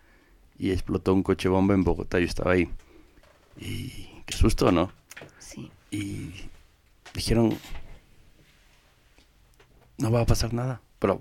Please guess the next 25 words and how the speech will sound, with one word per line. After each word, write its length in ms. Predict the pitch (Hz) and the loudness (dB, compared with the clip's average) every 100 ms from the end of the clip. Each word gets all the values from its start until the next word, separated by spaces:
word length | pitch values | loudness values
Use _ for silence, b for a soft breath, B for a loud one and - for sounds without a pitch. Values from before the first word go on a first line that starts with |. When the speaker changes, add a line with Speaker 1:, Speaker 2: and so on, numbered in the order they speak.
| - | -2
Speaker 1:
así, 340 | 98 98 104 - | -2 -2 -4 -12
hubo 220 | - 117 | 0 6
un 80 | 120 | 8
silencio 580 | 110 101 110 117 147 185 - _ _ _ _ _ _ | 8 8 8 8 2 0 -8 _ _ _ _ _ _
y 100 | 101 | 0
como 200 | 104 101 | 4 6
que 100 | - | 4
pudieron 420 | - 101 104 117 | 2 6 8 10
identificar 600 | 113 95 82 - - 107 - | 10 8 4 -4 4 4 4
a 80 | 92 | -2
cuántas 680 | 87 107 120 127 - 107 - | 4 6 10 10 8 6 4
cuadras 500 | - 101 110 113 98 | 4 8 10 8 8
había 240 | 90 98 | 6 4
sucedido 540 | - 90 87 95 98 98 | 4 0 -2 0 -2 -2
esto. 200 | - 113 | -6 -8
Y 40 | |
dijeron, 200 | 110 113 | -6 2
"No, 140 | 135 - - | 2 0 -4
no 100 | 117 | -2
va 60 | 120 | 4
a 60 | |
pasar 220 | - 117 | 4 4
nada". 220 | 117 110 - b b b b b - | 2 0 -4 b b b b b -4
Y 80 | 104 | -2
siguieron. 460 | 92 113 208 - | 4 6 8 4